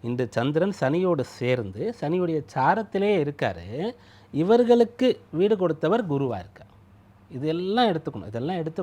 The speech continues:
பார்க்கும்போது உங்களுக்கு லாபம் கிடைக்கும். ஏன்னா குரு தனஸ்தானத்துல இருக்கார். அதனால உங்களுக்கு லாபமானது கிடைக்கும். பத்துல ராகு இருக்கார். அப்போ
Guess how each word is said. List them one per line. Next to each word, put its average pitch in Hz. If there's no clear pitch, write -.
பார்க்கும்போது 113
உங்களுக்கு 139
லாபம் 117
கிடைக்கும். 92
ஏன்னா 202
குரு 214
தனஸ்தானத்துல 117
இருக்கார். -
அதனால 127
உங்களுக்கு 98
லாபமானது 110
கிடைக்கும். -
பத்துல 165
ராகு 131
இருக்கார். 101
அப்போ 220